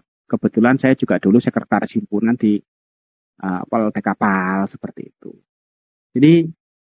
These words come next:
eh, kalau sharing boleh, tapi kalau in charge saya pikir juga nggak, nggak bisa seperti itu.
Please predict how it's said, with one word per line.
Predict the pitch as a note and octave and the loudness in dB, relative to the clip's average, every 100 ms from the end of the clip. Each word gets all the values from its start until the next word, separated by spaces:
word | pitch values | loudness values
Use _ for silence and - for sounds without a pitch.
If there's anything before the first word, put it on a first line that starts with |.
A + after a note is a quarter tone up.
| - | -6
eh, | C#3+ C#3+ C#3 | 0 0 2
kalau | C#3+ C#3+ | 2 2
sharing | D3 D3 F#3+ | 4 4 6
boleh, | C3+ G#2 F2+ - _ | 6 4 2 -6 _
tapi | A#2 D#3 | -4 -2
kalau | D3 C3 C3 C3 - _ _ _ _ _ | 2 4 4 4 0 _ _ _ _ _
in | C3 C#3 | 6 6
charge | D3 D#3+ - | 6 2 2
saya | B2 A2+ | 0 2
pikir | A#2+ C#3+ C3+ | 0 -2 -2
juga | A#2 G#2 - _ | -6 -8 -12 _
nggak, | A2+ F2+ E2 - - F#2 _ | -14 -14 -14 -18 -18 -20 _
nggak | _ G2+ - | _ -10 -6
bisa | G#2+ | -6
seperti | A2 G#2+ - - | -6 -8 -10 -12
itu. | - | -14